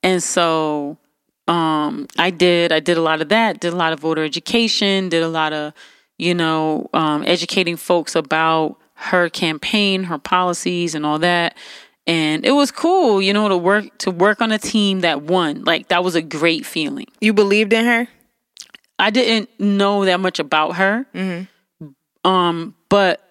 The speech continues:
Speaker 1: when I looked at the other candidates,
Speaker 2: Mm-hmm.
Speaker 1: to me, she had, you know, it was, like, the best candidate.
Speaker 2: I got you.
Speaker 1: But the thing that made me feel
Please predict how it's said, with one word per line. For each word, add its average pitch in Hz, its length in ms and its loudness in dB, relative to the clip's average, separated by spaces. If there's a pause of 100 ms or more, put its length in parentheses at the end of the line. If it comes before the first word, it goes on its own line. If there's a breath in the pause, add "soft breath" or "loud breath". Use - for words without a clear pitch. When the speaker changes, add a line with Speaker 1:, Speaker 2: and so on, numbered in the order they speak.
(180)
Speaker 1:
when 190 300 0
I 185 100 2
looked 196 400 0
at 190 240 0
the - 180 -2
other 175 380 0 (220)
candidates, 220 880 0
Speaker 2:
Mm-hmm. 185 280 -4 (460)
Speaker 1:
to 196 140 0
me, 202 580 2 (600 soft breath)
she 233 480 0
had, 190 440 2 (260)
you 190 120 0
know, 165 260 0
it 185 100 2
was, 190 200 0
like, 180 220 2 (140)
the 175 100 0
best 185 360 -2
candidate. 170 680 -2
Speaker 2:
I 196 100 0
got 190 260 -2
you. 190 220 -8
Speaker 1:
But 190 420 2 (240)
the 190 200 2
thing 262 380 2
that 208 260 2
made 190 340 0
me 247 220 0
feel 165 640 -4